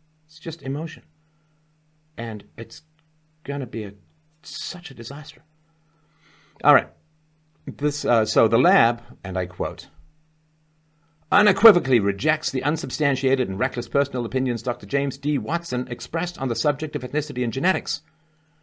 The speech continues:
Its president, Bruce Stillman, and chair of the Board of Trustees, Marilyn Simons,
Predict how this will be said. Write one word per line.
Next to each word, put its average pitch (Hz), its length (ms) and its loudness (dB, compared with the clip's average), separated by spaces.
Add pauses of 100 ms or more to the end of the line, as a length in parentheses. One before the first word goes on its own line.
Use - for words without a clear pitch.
(200)
Its - 140 -10
president, 95 420 -2
Bruce 101 180 0
Stillman, 101 320 0
and 90 100 -4
chair 110 220 0
of 98 60 -2
the 90 80 -10
Board 98 180 -2
of 90 60 -8
Trustees, 101 440 -6
Marilyn 98 640 -4
Simons, 107 640 -4